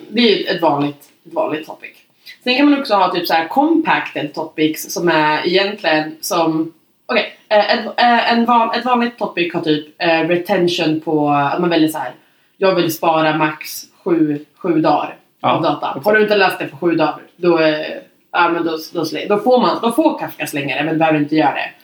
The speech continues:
Speaker 2: Jag förstår.
Speaker 1: Den brukar vara typ så här, i månad plats. Så antingen säger man, ehm, du måste spara minst sju, sju dagar, det är default,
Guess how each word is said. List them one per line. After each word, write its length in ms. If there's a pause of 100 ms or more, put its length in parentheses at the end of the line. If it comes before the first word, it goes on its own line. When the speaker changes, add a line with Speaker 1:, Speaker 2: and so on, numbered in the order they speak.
(160)
Speaker 2:
Jag 120
förstår. 180
Speaker 1:
Den 120
brukar 200
vara 100
typ 100
så 60
här, 80
i 80
månad 240
plats. 340 (300)
Så 60
antingen 260
säger 200
man, 440
ehm, 680 (240)
du 160
måste 200
spara 280
minst 260
sju, 500
sju 240
dagar, 560 (120)
det 100
är 80
default, 400